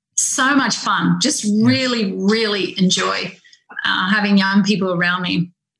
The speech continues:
Speaker 2: Yeah. Well, it is a, it's a fantastic to see, to find somebody who at, at the stage of life you are can, can see the hand of God preparing and shaping and adding skills and experiences that in his perfect time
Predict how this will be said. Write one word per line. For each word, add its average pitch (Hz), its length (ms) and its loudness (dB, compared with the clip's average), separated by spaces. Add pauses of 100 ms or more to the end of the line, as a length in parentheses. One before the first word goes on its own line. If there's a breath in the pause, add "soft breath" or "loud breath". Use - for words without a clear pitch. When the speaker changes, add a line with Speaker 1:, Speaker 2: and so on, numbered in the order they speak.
(200)
Speaker 2:
Yeah. 123 260 4 (420 loud breath)
Well, 165 100 6
it 165 100 8
is 160 120 6
a, 156 180 2
it's 139 80 2
a 143 80 2
fantastic 175 480 6
to 147 120 4
see, 147 220 2
to 123 160 2
find 160 340 2
somebody 139 460 4
who 127 400 2
at, 123 180 -4 (220)
at 120 160 -6
the - 100 -2
stage 147 280 2
of 127 100 0
life 127 240 0
you 120 140 -2
are 117 240 0
can, 120 420 0 (440 soft breath)
can 123 120 2
see 139 360 2
the 127 100 2
hand 127 280 2
of 120 100 -4
God 123 400 0
preparing 127 560 2
and 120 100 -2
shaping 123 420 0
and 110 80 0
adding 127 300 2
skills 131 580 2
and 110 80 0
experiences 120 840 0 (560 soft breath)
that 113 220 0
in 120 120 2
his 147 280 4
perfect 151 480 0
time 135 500 6